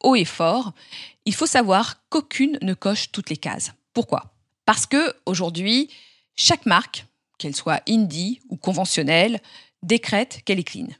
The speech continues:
Être clean, c'est le nouveau bio. C'est plus funky qu'être bio et c'est plus large comme concept. Et ça, c'est très pratique.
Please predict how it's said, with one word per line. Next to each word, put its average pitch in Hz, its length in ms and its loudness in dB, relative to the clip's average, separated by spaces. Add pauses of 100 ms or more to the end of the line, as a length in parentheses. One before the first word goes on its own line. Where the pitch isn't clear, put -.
(140)
Être 202 300 -2
clean, 214 420 -4
c'est - 220 -2
le 190 100 -2
nouveau 180 380 0
bio. 147 320 -6 (580)
C'est - 180 -12
plus - 160 -8
funky 156 380 -4
qu'être - 380 -8
bio 185 500 0 (460)
et 311 80 4
c'est 370 140 2
plus 370 180 2
large 240 240 4
comme 160 160 -4
concept. - 480 -10 (120)
Et 202 60 -4
ça, 311 140 -2
c'est - 100 -2
très - 160 -2
pratique. - 540 -6